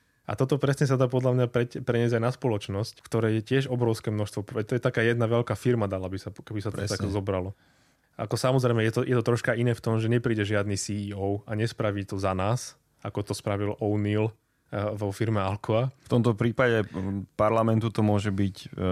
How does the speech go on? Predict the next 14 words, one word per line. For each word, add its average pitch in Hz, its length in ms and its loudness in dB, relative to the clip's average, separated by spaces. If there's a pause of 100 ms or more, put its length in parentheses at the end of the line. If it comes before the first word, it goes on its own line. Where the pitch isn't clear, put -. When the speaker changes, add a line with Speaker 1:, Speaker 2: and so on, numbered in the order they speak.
(120)
Speaker 2:
predseda. 85 480 -2 (400)
Speaker 1:
Áno, 113 480 2 (320)
ale 107 480 2
tu 123 80 -8
sa - 80 -2
musíme 117 320 2
na 110 80 0
to 113 80 0
možno 110 160 2
pozrieť 110 400 -2
z 113 80 0
toho 113 80 0
pohľadu, 107 480 0
že, 104 320 -2